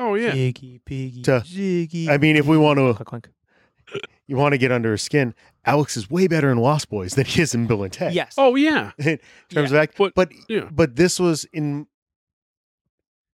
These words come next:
Speaker 3: for me, it felt very much like a Bill and Ted movie.
Speaker 1: Exactly. I
Speaker 3: It
Speaker 1: thought
Speaker 3: had that
Speaker 1: that's
Speaker 3: same
Speaker 1: how
Speaker 3: feel.
Speaker 1: I thought it
Speaker 3: It was
Speaker 1: delivered,
Speaker 3: very much,
Speaker 1: right?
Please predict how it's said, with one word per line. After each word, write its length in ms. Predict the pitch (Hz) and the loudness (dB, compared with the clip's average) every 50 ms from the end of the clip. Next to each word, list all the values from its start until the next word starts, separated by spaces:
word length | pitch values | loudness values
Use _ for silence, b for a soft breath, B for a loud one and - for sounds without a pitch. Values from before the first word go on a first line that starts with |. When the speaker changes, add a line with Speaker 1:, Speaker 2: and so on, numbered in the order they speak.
| _ _ _ _ - | _ _ _ _ -18
Speaker 3:
for 160 | - - 170 156 | -10 -6 -2 0
me, 260 | 156 170 202 208 160 | 2 2 4 4 4
it 100 | 143 - | 2 0
felt 300 | - - 156 147 147 123 | 0 2 2 2 0 -2
very 260 | 107 117 113 120 123 | -4 -2 -2 -2 -2
much 220 | 117 120 120 - | -2 -4 -6 -6
like 140 | 131 123 110 | -6 -6 -8
a 40 | 117 | -6
Bill 200 | 95 107 104 110 | -6 -4 -4 -4
and 80 | 110 - | -4 -4
Ted 160 | 127 123 131 | -4 -6 -6
movie. 320 | 160 170 120 85 78 _ _ _ - | -6 -10 -12 -14 -18 _ _ _ -18
Speaker 1:
Exactly. 640 | 123 107 104 113 117 110 104 - - 110 98 - b b b b b b | -16 -10 -6 -4 -4 -4 -6 -8 -14 -20 -20 -20 b b b b b b
I 60 | 160 | -4
Speaker 3:
It 80 | 185 135 | -2 0
Speaker 1:
thought 120 | - 143 | 0 0
Speaker 3:
had 240 | 135 135 135 143 131 | 2 2 2 2 2
that 180 | 147 147 143 143 | 2 2 2 2
Speaker 1:
that's 140 | 190 202 | 0 0
Speaker 3:
same 100 | - 156 151 | 0 0 -2
Speaker 1:
how 100 | - - | 0 2
Speaker 3:
feel. 100 | 151 151 | 2 2
Speaker 1:
I 40 | 143 | 2
thought 260 | - - 202 196 175 | 0 0 0 0 2
it 60 | 170 | 4
Speaker 3:
It 20 | 147 | 4
was 140 | 151 143 139 | 4 4 4
Speaker 1:
delivered, 180 | 139 123 113 | 2 0 2
Speaker 3:
very 300 | 131 131 139 156 165 165 | 2 2 2 2 2 0
much, 360 | 156 139 131 127 135 135 - | -2 0 0 0 0 -2 -2
Speaker 1:
right? 240 | 131 131 139 156 - | -4 -6 -6 -6 -8